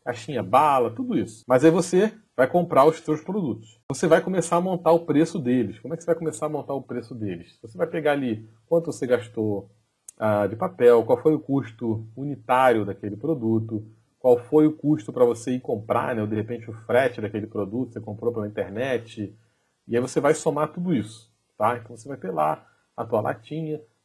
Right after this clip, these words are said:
com, com o item A, o item B, o item C, o item D, o item E, vai somar tudo, tua latinha vai custar, sei lá, vamos dar um exemplo aqui, um real e cinquenta.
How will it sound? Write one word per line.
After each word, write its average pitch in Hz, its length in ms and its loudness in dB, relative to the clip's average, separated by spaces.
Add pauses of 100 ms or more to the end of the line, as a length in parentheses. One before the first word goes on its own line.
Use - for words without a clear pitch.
com, 113 340 -6
com 117 100 -8
o 117 60 -2
item 117 300 -4
A, 143 180 2
o 123 80 4
item 127 280 -2
B, 131 240 0
o 117 100 0
item 113 240 -4
C, 147 460 0 (200)
o 113 80 -6
item 127 320 -6
D, 156 240 4
o 160 80 6
item 160 360 0
E, 185 180 2
vai 156 140 2
somar 170 380 -2
tudo, 180 420 0 (580)
tua 175 80 2
latinha 160 340 2
vai 156 120 4
custar, 139 580 0 (840)
sei - 160 -6
lá, 107 180 2
vamos 143 140 -6
dar 165 80 4
um 156 40 4
exemplo 110 380 -2
aqui, 101 180 -12
um 110 120 -12
real 135 240 0
e - 20 -2
cinquenta. - 460 -12